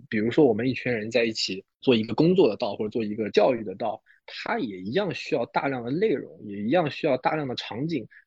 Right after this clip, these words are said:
呃，让你去在里面工作，就是所谓的 virtual 的这个工作场景，或者说 virtual 的这个教育场景。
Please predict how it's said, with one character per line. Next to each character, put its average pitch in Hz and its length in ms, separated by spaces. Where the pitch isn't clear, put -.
呃， 98 160
让 202 280
你 95 100
去 104 160
在 107 100
里 101 140
面 87 160
工 101 220
作， - 240
就 110 140
是 - 60
所 101 100
谓 120 120
的 110 100
virtual 127 340
的 101 80
这 101 120
个 95 240
工 127 120
作 120 100
场 107 220
景， 104 220
或 110 100
者 104 80
说 107 160
virtual 131 320
的 95 140
这 104 100
个 101 60
教 120 220
育 98 40
场 95 240
景。 107 100